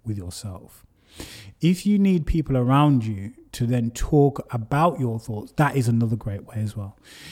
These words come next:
If you want therapy, that's a great way 'cause it's self-expression. You're expressing yourself. You need to express yourself. Most definitely, one hundred percent. But the reality is, if you can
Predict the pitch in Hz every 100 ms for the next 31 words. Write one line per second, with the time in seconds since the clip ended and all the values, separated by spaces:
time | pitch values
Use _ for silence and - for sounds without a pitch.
0 | - - 202 202 202 180 160 156 143 -
1 | - - 156 170 160 135 127 147 - 151
2 | 156 151 147 139 117 - - _ _ -
3 | 151 143 139 - - 135 123 135 123 123
4 | - - 151 131 - 135 123 120 123 123
5 | 127 151 135 135 156 - - - - 127
6 | - 127 - 123 123 - _ - 165 185
7 | _ 131 127 - 170 175 175 170 143 160
8 | 160 147 131 139 180 - _ _ _ _
9 | _ - - - 156 185 196 208 208 196
10 | 165 151 120 92 - - - - - -
11 | - 127 139 151 196 180 - 165